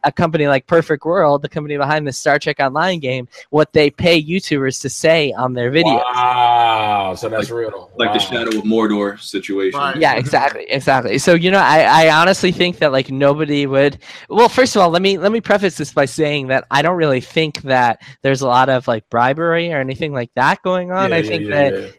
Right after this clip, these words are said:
Speaker 1: the way the companies influence journalists is a lot more subtle than straight up bribery or anything like that.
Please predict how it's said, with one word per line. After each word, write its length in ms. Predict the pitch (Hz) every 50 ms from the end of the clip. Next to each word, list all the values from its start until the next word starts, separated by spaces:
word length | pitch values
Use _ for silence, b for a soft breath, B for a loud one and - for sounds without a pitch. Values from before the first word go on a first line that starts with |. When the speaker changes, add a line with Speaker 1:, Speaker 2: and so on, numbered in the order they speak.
| _
Speaker 1:
the 160 | 135 143 151 147
way 180 | 165 190 196
the 120 | 180 175 -
companies 480 | - 175 170 165 160 139 135 123 -
influence 560 | 139 139 143 - 160 147 143 135 123 123 -
journalists 480 | - 143 139 139 139 131 123 120 - -
is 140 | 127 120 -
a 80 | 131
lot 180 | 127 127 123 113
more 180 | 120 127 117 107
subtle 540 | - - - 117 120 135 127 143 156 156
than 340 | 147 139 131 127 127 123 123
straight 320 | 123 - - - 139 143 139
up 140 | 135 131 -
bribery 600 | 127 127 131 139 139 151 151 151 151 156 156 147
or 180 | 139 135 127 - B B B B B
anything 320 | 160 160 151 160 160 151
like 140 | 131 123 -
that. 260 | - 135 147 156